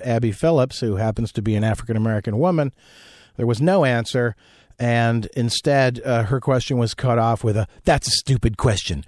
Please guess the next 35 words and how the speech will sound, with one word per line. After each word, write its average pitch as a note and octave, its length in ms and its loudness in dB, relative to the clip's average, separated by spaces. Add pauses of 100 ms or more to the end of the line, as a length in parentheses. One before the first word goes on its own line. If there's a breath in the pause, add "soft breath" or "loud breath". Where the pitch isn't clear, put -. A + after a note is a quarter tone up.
(120 loud breath)
Why A2+ 160 2
would A2+ 180 2
you B2+ 140 4
ask A#2 260 0
that F#2 180 -2
stupid G#2+ 440 -4
question? A2+ 440 -4
I C#3+ 200 0
hear C3+ 240 2
a A#2+ 40 4
lot B2+ 240 2
of A2 80 -4
stupid G2+ 440 -6
questions F2+ 560 -6
from F2+ 260 -4
you." G#2 400 -2 (1120 loud breath)
Well, F3+ 460 2 (480)
Chris F3 220 0
Wallace D3+ 380 4
essentially C3+ 500 0
asks A#2+ 360 0
the A#2+ 240 0
same C#3 540 0
question, A2 580 0
and G#2 300 0
neither A2+ 340 2
the G#2+ 80 -2
question A2+ 480 0
nor A2 200 2
Chris - 340 -4
Wallace A2+ 400 0
are G#2 120 -2
denounced G2+ 520 -2
as E2+ 120 -6
stupid. C3 640 0